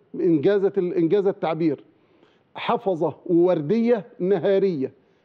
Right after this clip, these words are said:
تنتهي عند صلاة العصر، وحفظة ووردية ليلية تنتهي عند صلاة الصبح،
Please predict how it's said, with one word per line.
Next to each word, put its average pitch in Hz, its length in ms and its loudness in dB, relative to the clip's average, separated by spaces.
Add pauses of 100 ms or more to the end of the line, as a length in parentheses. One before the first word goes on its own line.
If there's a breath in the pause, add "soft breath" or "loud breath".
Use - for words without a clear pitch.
(120)
تنتهي 196 480 0
عند 190 220 0
صلاة 196 400 0
العصر، 170 460 -4 (540 soft breath)
وحفظة 160 640 -4 (320 soft breath)
ووردية 175 800 0 (100)
ليلية 196 680 0
تنتهي 190 420 0
عند 190 220 -4
صلاة 196 400 -2
الصبح، 180 420 -6